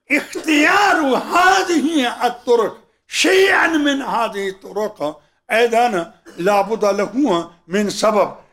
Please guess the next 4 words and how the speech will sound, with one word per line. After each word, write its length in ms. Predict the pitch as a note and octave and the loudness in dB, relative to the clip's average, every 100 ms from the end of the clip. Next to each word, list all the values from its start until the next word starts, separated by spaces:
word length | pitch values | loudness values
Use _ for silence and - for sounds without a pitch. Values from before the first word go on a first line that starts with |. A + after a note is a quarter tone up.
| _ F3 | _ -4
لما 680 | C4+ F4 E4+ D4 A#3+ A#3+ | 0 2 2 0 0 -2
اختار 600 | - - - E4 F4+ C4+ | -4 -6 -2 0 2 2
الله 480 | C4 C#4 F4 D#4+ G#3+ | 0 2 2 2 0
سبحانه 800 | A3 C4+ G3 B3+ E4+ C#4+ A3 | -4 -4 0 0 2 0 -2